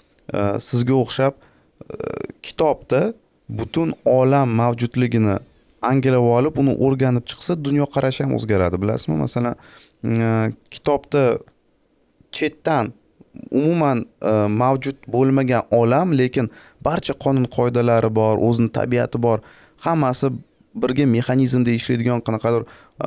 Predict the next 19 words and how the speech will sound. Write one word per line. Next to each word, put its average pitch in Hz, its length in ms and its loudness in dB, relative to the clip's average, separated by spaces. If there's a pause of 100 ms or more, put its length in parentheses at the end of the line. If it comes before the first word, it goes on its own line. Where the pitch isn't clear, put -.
olam 123 380 2
borligini 117 460 0
chetdan 131 380 -4
ko'rgandan 123 520 0
keyin, 190 300 -2 (380)
o'zimizni 139 680 2 (100)
dunyoyimizga 120 800 2
ham, 175 260 -2
olamimizga 120 680 0 (200)
boshqacha 117 460 -2
qarashni 98 380 -2
boshlaydi. 87 480 -4
Ya'ni 101 240 0 (320)
chetdan 135 420 -4
qarab 110 320 -2
ko'rganni 98 380 0
harakat 98 380 -4
qiladi. 87 440 -4
Ya'ni 113 220 2